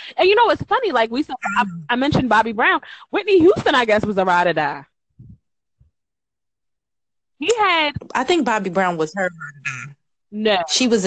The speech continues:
Speaker 2: the head bitch in jail,
Speaker 1: Okay,
Speaker 2: okay?
Speaker 1: explain something to you.
Speaker 2: Yes, she was.
Speaker 1: You know he had a baby on her. Um, I don't know if it was Bob-
Speaker 2: I don't believe
Speaker 1: Yeah,
Speaker 2: that.
Speaker 1: yes, it was. He, he had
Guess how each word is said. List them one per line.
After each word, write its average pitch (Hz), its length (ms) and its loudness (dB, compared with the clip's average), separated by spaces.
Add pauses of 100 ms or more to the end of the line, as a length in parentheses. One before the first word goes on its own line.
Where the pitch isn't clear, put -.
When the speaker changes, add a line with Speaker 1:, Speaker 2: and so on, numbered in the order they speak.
Speaker 2:
the 180 200 -2
head 180 220 -2
bitch 175 220 -2
in 160 140 -6
jail, 175 160 -8
Speaker 1:
Okay, 762 320 -4
Speaker 2:
okay? 214 240 -2
Speaker 1:
explain 359 180 0
something 254 260 -4
to 233 120 -2
you. 202 60 -4 (160)
Speaker 2:
Yes, - 160 -2
she 196 80 -8
was. 165 420 -14
Speaker 1:
You 269 200 4
know 349 200 2
he 330 200 0
had 269 600 2 (720)
a 214 60 -2
baby 233 520 0
on 170 240 -6
her. 135 280 -8 (920)
Um, 175 500 -2 (1120)
I 247 120 2
don't 302 200 0
know 285 220 2
if 247 160 0 (100)
it 233 200 0
was 196 640 2 (1160)
Bob- 214 180 0 (180)
Speaker 2:
I 220 60 -2
don't 220 120 -2
believe 165 240 0
Speaker 1:
Yeah, 302 160 2
Speaker 2:
that. 226 100 -6
Speaker 1:
yes, 311 240 0
it 349 220 -2
was. 392 420 2
He, 302 280 0
he 339 160 2
had 311 400 0